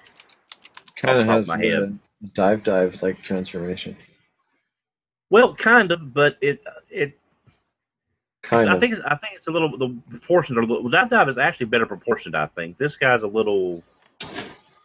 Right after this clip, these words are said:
Speaker 2: a little out there,
Speaker 1: Disco?
Speaker 2: no pun intended.
Speaker 1: He looks pretty disco.
Speaker 2: <laughs> But I like him. He, he's probably the rarest one I've got other than one of the larger ones.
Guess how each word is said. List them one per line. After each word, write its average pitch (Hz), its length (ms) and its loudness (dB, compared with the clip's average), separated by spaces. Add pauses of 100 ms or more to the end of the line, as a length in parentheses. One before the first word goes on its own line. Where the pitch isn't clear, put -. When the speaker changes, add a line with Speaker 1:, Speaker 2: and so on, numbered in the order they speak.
(200)
Speaker 2:
a 101 60 -6
little 104 520 0 (140)
out 101 280 2
there, 90 120 2
Speaker 1:
Disco? 80 240 4 (160)
Speaker 2:
no - 80 -6
pun 92 360 -8 (140)
intended. 82 580 -10 (640)
Speaker 1:
He 135 80 -4
looks 139 180 2
pretty 117 220 2
disco. 101 420 2 (1600)
Speaker 2:
<laughs> 127 80 -4 (460)
But - 40 2
I 139 160 6
like 98 240 2
him. - 140 -12 (680)
He, 135 160 -4
he's 165 180 -2
probably 196 300 4
the 139 80 -2
rarest 151 320 2
one 127 140 0
I've 107 160 -4
got 120 260 2
other 104 160 -6
than 101 300 -10
one 107 120 -4
of 95 60 -6
the 90 80 -6
larger 92 400 -2
ones. 82 420 -12